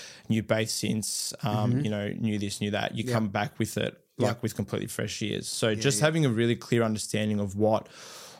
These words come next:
Speaker 1: what your intention is when you're going into the studio,
Speaker 2: Mm-hmm.
Speaker 1: um, you know, and it's the same with the songwriting session, like, knowing what song you're working on,
Speaker 2: Yep.
Speaker 1: um, you know, knowing reference songs that, you know, that you would have, like, potentially written chords around,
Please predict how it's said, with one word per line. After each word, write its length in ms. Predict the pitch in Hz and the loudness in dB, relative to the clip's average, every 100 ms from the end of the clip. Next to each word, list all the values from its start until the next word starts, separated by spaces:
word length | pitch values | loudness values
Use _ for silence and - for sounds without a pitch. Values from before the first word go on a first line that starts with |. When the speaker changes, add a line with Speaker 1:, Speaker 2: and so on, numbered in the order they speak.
| - | -2
Speaker 1:
what 340 | 107 113 - | 4 4 4
your 120 | 110 | 2
intention 540 | 104 101 101 104 104 104 | 0 0 -2 -2 0 0
is 240 | 101 92 | -2 -4
when 180 | - 104 | -2 0
you're 100 | 98 | 0
going 280 | 101 98 - | 0 -2 0
into 160 | 98 - | -2 -4
the 80 | 101 | -4
studio, 540 | - 107 104 101 110 | -4 -2 0 0 0
Speaker 2:
Mm-hmm. 220 | 107 117 104 | -4 -4 -2
Speaker 1:
um, 440 | 101 101 98 - - | -2 -2 -2 -4 -4
you 100 | 117 | -2
know, 60 | 101 | -2
and 200 | 107 110 | -2 -2
it's 120 | - | -4
the 60 | |
same 540 | 110 117 110 110 110 - | -2 0 2 2 -2 0
with 160 | 107 | -2
the 60 | 101 | -2
songwriting 540 | - 101 104 101 98 | -4 -2 -2 -2 -4
session, 420 | - 107 - 107 104 | -4 -4 -2 -2 0
like, 260 | 101 - | 0 0
knowing 340 | 107 110 110 107 | 0 2 2 0
what 160 | - | -2
song 420 | - 104 104 104 117 | -2 0 0 0 -2
you're 100 | 101 | -2
working 400 | 101 101 110 - | -2 -2 -2 0
on, 320 | 98 98 101 | 0 -2 -4
Speaker 2:
Yep. 140 | 117 113 - - - | -6 -10 -14 -8 -2
Speaker 1:
um, 500 | 101 101 95 98 - _ _ _ _ - - | 0 0 -2 -2 -4 _ _ _ _ -10 0
you 140 | 123 | 2
know, 160 | 110 113 | 2 2
knowing 500 | 120 117 110 107 98 | 2 2 2 0 -2
reference 460 | 107 110 - 104 | -2 -2 -2 -4
songs 440 | - 104 110 123 104 | 0 -2 -2 -4 -2
that, 320 | 104 - 170 | -2 -2 -2
you 40 | 104 | -2
know, 120 | 98 | -2
that 240 | 101 - | -4 -4
you 80 | 101 | -2
would 120 | 104 | 0
have, 160 | 104 98 | -2 -2
like, 240 | 101 101 | -4 -4
potentially 400 | - 110 104 - | -4 -2 -2 -4
written 180 | 101 113 | -6 -6
chords 340 | - 131 131 123 | 2 4 6 4
around, 640 | 120 113 113 110 110 | 2 2 2 0 -2